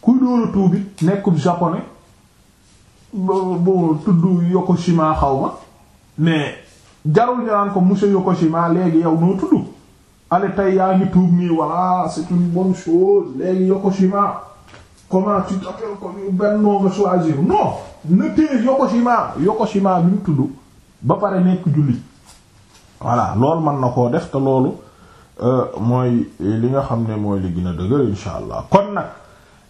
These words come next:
euh, bon, li ma naroon a, lu dama fàtte wat ko. Mooy ne léegi bu ñu waxee lool, benn affaire tamit am na. Mooy ne loolu am na, mais force est de constater que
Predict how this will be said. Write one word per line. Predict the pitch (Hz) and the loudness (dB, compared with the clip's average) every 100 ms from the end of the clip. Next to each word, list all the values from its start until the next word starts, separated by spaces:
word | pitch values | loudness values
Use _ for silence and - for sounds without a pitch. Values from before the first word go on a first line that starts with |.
| - | -4
euh, | 156 156 - | -2 -2 -8
bon, | 120 95 76 | -8 -8 -6
li | 120 | -4
ma | 156 | -4
naroon | 147 127 107 | -2 -2 -2
a, | 90 85 | -4 -6
lu | 123 | -6
dama | 143 104 85 | -6 -6 -6
fàtte | 87 - 82 | -10 -10 -12
wat | 69 - | -14 -18
ko. | - - - | -20 -20 -2
Mooy | 139 185 220 185 | 2 2 2 0
ne | 196 | 2
léegi | 226 156 | 0 2
bu | 202 | 2
ñu | 247 | 2
waxee | 240 151 120 | 0 -2 -2
lool, | 104 92 - - _ _ - | -2 -4 -10 -20 _ _ -2
benn | 127 175 208 | 2 2 0
affaire | 196 190 170 | -4 -2 -2
tamit | 175 196 | -2 -2
am | 156 113 | -2 -4
na. | 85 - - _ _ _ _ _ _ _ _ - - | -6 -12 -20 _ _ _ _ _ _ _ _ -20 -6
Mooy | 120 196 240 | 0 2 2
ne | 233 | 0
loolu | 214 226 233 | 2 0 0
am | 180 165 | -2 -2
na, | 123 | 0
mais | 117 175 233 392 - - _ _ _ _ _ - - _ _ - | 2 2 2 -4 -8 -20 _ _ _ _ _ -20 -20 _ _ -20
force | - - - _ - - - 160 170 - | -20 -20 -20 _ -20 -12 -2 -2 -2 -6
est | 156 143 | -2 0
de | 139 | -2
constater | 131 139 127 - 107 131 | -2 -2 -2 -4 -2 0
que | 151 | 0